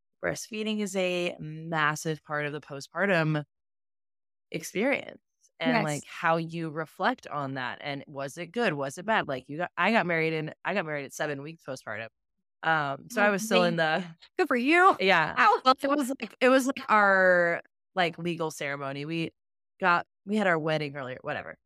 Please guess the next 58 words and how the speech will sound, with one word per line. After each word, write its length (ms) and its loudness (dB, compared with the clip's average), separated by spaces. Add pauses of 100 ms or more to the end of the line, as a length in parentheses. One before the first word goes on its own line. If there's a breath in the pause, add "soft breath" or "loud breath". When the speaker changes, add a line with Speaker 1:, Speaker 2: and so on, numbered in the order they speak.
(140)
Speaker 2:
Yeah. 160 0
Speaker 1:
But 100 4
yeah, 160 8
I 40 8
was 160 2
in 120 0
the 100 -4 (160)
thick 140 4
of 120 -2
it. 140 -4 (760)
Um, 540 0
but 80 0
yeah, 160 8
like, 240 2
looking 360 -2
back 240 2
and 140 -4
being 240 -8
able 140 -10
to 120 -14
really 220 -6
say, 220 -6
like, 220 -8
"I 200 -2
had 340 -4
an 100 -8
amazing 560 -10
first 340 -8
year 480 2
and 180 -2
I'm 100 -4
so 220 -8
proud 260 2
of 40 0
myself," 320 -4
even 260 -2
though 80 4
you're, 420 2
you 120 -6
had 140 0
to 60 -4
go 140 -6
through 280 -10
the, 280 -8 (100)
Speaker 2:
Yeah. 420 -14 (120)
Speaker 1:
the 80 -18
shit 520 0
in 140 -6
your 120 -4
first 260 -6
year, 120 -4
you 120 -6
still 280 -4
are 80 -6
proud 240 -4
of 100 -4
yourself, 380 -4
but, 240 -6